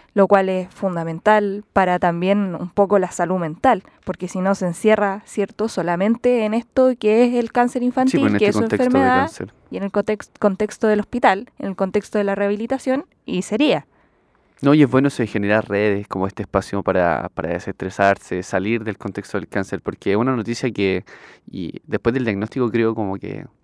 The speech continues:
Speaker 2: estás como todo el día pensando en esto, y además si te estás tratando en un centro hospitalario,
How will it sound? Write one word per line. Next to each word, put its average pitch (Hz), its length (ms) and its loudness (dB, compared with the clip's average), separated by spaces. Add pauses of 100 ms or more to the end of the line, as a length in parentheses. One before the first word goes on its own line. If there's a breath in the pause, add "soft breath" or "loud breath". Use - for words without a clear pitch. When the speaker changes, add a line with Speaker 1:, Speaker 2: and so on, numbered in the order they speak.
(140)
Speaker 2:
estás 110 240 -8
como 117 240 -4
todo 107 180 2
el 120 80 -2
día 113 220 -2
pensando 101 400 -8
en 92 60 -8
esto, - 280 -14 (100)
y 113 60 -2
además 104 240 0
si - 60 -18
te 120 80 -6
estás 110 200 -6
tratando 113 520 0
en 104 160 -4
un 101 60 -6
centro 104 260 -12
hospitalario, 101 600 -4